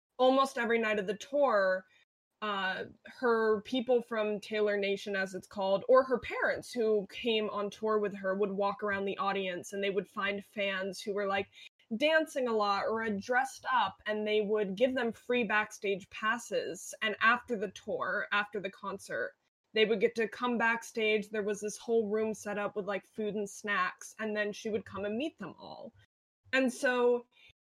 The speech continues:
it does, it really does. She makes you feel like you are a part of her life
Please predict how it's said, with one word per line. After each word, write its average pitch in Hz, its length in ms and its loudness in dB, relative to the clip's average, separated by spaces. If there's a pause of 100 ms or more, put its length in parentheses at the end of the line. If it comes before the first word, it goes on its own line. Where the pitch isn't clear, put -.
it 226 240 4
does, 302 500 4 (420)
it 269 100 4
really 262 500 4
does. 226 200 0
She - 140 -6
makes 233 340 0
you 226 120 -2
feel 220 300 -2
like 190 320 -2 (180)
you 226 560 4
are 208 240 2
a 202 60 -2
part 196 340 12
of 165 200 -8
her 202 100 -2
life 175 400 -2